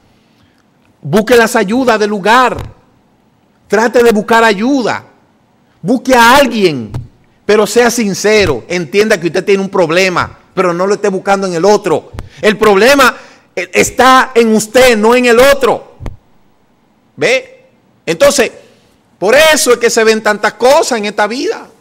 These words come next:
No es menos de ahí. No es menos de ahí. Entonces, el que habla la Shon Hará pierde todo su mérito y trabaja en vano toda la vida. Por eso, de ahí hay mucha gente donde trabaja y trabaja y nunca se le ve nada. Busca ver que hay un problema en ti.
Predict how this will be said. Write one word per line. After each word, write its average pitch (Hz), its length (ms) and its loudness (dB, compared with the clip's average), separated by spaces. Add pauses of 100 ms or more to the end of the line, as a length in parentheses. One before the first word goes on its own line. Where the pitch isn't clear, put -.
(120)
No 170 180 -4
es 202 80 -2
menos 226 300 -2
de 240 100 4
ahí. 269 580 -2 (840)
No 156 160 0
es 214 60 2
menos 277 200 0
de 311 80 0
ahí. 294 600 0 (480)
Entonces, 254 500 0 (420)
el 247 220 2
que 247 160 4
habla 349 280 4
la 311 100 4
Shon 302 220 0
Hará 208 600 2
pierde 254 440 2
todo 254 300 4
su 240 160 -2
mérito 190 720 0
y 196 120 -4
trabaja 196 560 2
en 160 260 -2
vano 165 420 0 (160)
toda 226 260 2
la 151 120 0
vida. 101 300 -12 (760)
Por 196 180 0
eso, 247 280 2
de 190 80 2
ahí 190 120 4
hay 220 60 4
mucha 247 360 0
gente 262 220 0
donde 180 300 -2
trabaja 180 340 2
y 233 80 -2
trabaja 220 320 2
y - 20 0
nunca 185 200 -4
se 202 140 -4
le 202 80 0
ve 202 120 -2
nada. 220 520 -2
Busca 214 320 2
ver 175 140 0
que - 80 0
hay 190 100 4
un 196 80 -2
problema 214 400 -2
en 240 100 -6
ti. 392 320 -6